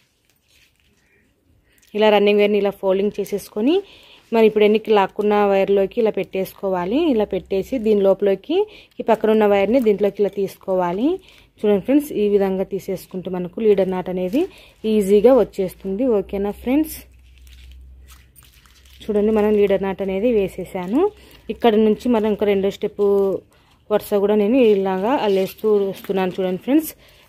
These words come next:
రెండో స్టెప్ వరుస కూడా నేను అల్లుతున్నాను చూడండి. ఈ విధంగా మనం ఒకవేళ రెండో, రెండో స్టెప్కి వచ్చేసి వేరే కలర్ తీసుకోవాలనుకుంటే మీరు ఇక్కడికి స్టాప్ చేసేసి వైర్ను లోపలికి దూర్చేసి మళ్ళీ ఇక్కడ నుంచి మీరు స్టార్ట్ చేసేసుకోవచ్చు. వేరే కలర్ తోటి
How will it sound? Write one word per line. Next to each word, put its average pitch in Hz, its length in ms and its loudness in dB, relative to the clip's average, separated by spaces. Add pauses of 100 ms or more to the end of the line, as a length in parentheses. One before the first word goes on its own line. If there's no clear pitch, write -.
రెండో 202 260 2
స్టెప్ 208 320 -4
వరుస 185 180 -4 (180)
కూడా 247 180 4
నేను 220 180 2
అల్లుతున్నాను 185 540 -4 (180)
చూడండి. 190 420 -2 (680)
ఈ 214 80 2
విధంగా 196 400 2
మనం 220 200 4
ఒకవేళ 233 300 2 (120)
రెండో, 226 220 2 (760)
రెండో 214 300 4
స్టెప్కి 226 360 -4
వచ్చేసి 214 360 0
వేరే 208 260 4
కలర్ 220 280 0
తీసుకోవాలనుకుంటే 208 720 -2 (420)
మీరు 262 160 8 (180)
ఇక్కడికి 226 400 -2
స్టాప్ 220 320 -2
చేసేసి 226 440 0 (120)
వైర్ను 220 320 4
లోపలికి 202 300 0
దూర్చేసి 208 480 2 (420)
మళ్ళీ 262 180 6
ఇక్కడ 247 220 0
నుంచి 233 260 0
మీరు 226 200 4 (220)
స్టార్ట్ 208 340 -2
చేసేసుకోవచ్చు. 190 760 -2 (200)
వేరే 208 280 4
కలర్ 190 280 -2
తోటి 196 280 -2